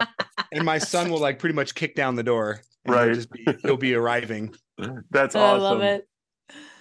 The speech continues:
Speaker 2: <laughs> Hey, thanks for joining us, Scott. It's really good to see you. Um, we're excited to talk band with you today.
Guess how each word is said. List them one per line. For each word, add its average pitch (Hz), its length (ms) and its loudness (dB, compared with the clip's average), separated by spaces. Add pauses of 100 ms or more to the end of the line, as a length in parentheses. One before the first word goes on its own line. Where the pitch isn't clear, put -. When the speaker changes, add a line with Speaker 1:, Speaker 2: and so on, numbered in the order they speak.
(360)
Speaker 2:
<laughs> 127 1000 -2 (800)
Hey, 180 300 4 (100)
thanks 247 300 2
for 330 120 2
joining 147 380 2
us, 123 180 2
Scott. 127 360 0
It's 127 120 -8
really 180 300 0
good 131 160 0
to 135 80 -2
see 143 300 -2
you. 117 500 2
Um, 113 580 2 (300)
we're 139 200 4
excited 151 480 2
to 120 180 0 (160)
talk 127 320 2
band 123 320 2
with 127 180 -4
you 113 100 2
today. 98 520 -2